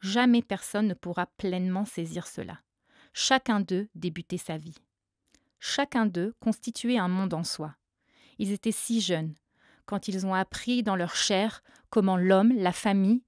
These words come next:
et l'humanité elle-même sont mis en pièces. Comment alors est-il possible de présenter le monde des enfants ? Michal Rovner,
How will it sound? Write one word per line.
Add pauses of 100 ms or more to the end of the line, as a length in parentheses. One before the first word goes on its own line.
(140)
et
l'humanité
elle-même (400)
sont
mis
en
pièces. (1000)
Comment
alors
est-il
possible
de
présenter
le
monde
des
enfants ? (1120)
Michal
Rovner,